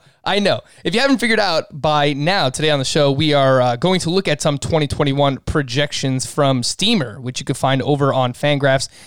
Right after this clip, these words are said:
And we do have some of your mailbag questions to answer a little bit later on. I wanted to hit on a few more news and notes outside of Charlie Morton, now that we got Scott's thoughts there.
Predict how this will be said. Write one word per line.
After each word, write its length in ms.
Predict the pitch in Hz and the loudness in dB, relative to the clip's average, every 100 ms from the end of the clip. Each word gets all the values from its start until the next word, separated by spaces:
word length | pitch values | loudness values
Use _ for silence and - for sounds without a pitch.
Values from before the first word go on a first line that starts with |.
| - - | -14 -6
And 80 | 143 | -2
we 60 | |
do 120 | 143 | -2
have 240 | 143 135 135 | -2 -2 -2
some 160 | 147 | -2
of 100 | 127 | -2
your 120 | 120 123 | -2 0
mailbag 480 | 127 151 131 117 | 0 0 0 -2
questions 440 | - 139 123 135 - | -2 -4 -4 -6 -8
to 100 | 131 | -6
answer 400 | 139 131 139 127 - - - | -4 -4 -4 -6 -8 -20 -8
a 60 | 147 | -4
little 200 | 170 151 | -2 -2
bit 160 | 135 | -4
later 340 | 143 147 131 147 | -4 -4 -2 0
on. 300 | 175 185 185 - - | 2 0 -4 -18 -6
I 100 | 143 | -2
wanted 200 | 156 156 | 0 -2
to 60 | 139 | -2
hit 160 | 156 | 0
on 420 | 151 143 139 135 - - | 2 2 0 -4 -8 -8
a 80 | |
few 160 | 202 320 | -2 2
more 180 | 247 214 | 4 4
news 280 | 175 156 143 | 4 2 2
and 100 | 131 | 2
notes 260 | 139 135 - | 0 0 -2
outside 400 | 139 - 139 131 | -2 0 0 0
of 100 | 123 | 0
Charlie 280 | 151 135 | 0 0
Morton, 460 | 123 143 135 135 131 - | 0 0 0 -4 -6 -6
now 120 | 131 | -4
that 80 | 123 | -4
we 80 | |
got 200 | 120 117 | -4 -6
Scott's 380 | - - 120 - | -6 -4 -4 -4
thoughts 340 | - 117 113 - | -4 -4 -4 -2
there. 320 | 160 170 | 0 2